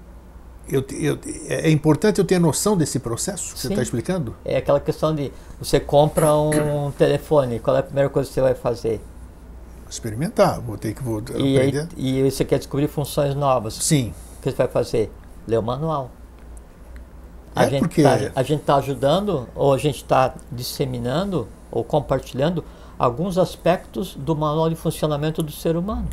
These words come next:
Speaker 1: Isso, não, por, por isso que eu fiz a pergunta
Speaker 2: É.
Speaker 1: assim, é importante a pessoa
Speaker 2: Não,
Speaker 1: saber
Speaker 2: é,
Speaker 1: disso? É que
Speaker 2: porque
Speaker 1: que
Speaker 2: se eu não sei, é por assim, o que me liga ao universo?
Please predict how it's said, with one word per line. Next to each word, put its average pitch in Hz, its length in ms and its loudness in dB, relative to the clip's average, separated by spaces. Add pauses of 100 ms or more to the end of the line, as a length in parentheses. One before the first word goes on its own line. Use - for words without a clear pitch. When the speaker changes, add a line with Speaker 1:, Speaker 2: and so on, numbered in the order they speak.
Speaker 1:
Isso, 180 360 2
não, 175 80 4
por, 170 200 6
por 196 100 2
isso 214 100 4
que 269 60 2
eu 233 40 -2
fiz 240 140 2
a 233 80 6
pergunta 160 400 6
Speaker 2:
É. - 40 8
Speaker 1:
assim, 139 240 4
é 151 100 6
importante 185 560 6
a 180 40 6
pessoa 165 300 6
Speaker 2:
Não, - 60 6
Speaker 1:
saber 135 240 6
Speaker 2:
é, - 60 4
Speaker 1:
disso? 208 220 2
É 123 40 0
que - 40 -6
Speaker 2:
porque - 200 6
Speaker 1:
que - 160 -2
Speaker 2:
se 254 120 0
eu 233 140 10
não 214 180 4
sei, 170 380 2
é 143 240 2
por 175 120 6
assim, 160 420 2 (260)
o 170 100 2
que 214 280 0
me 214 180 2
liga 196 440 2
ao 190 80 4
universo? 185 760 0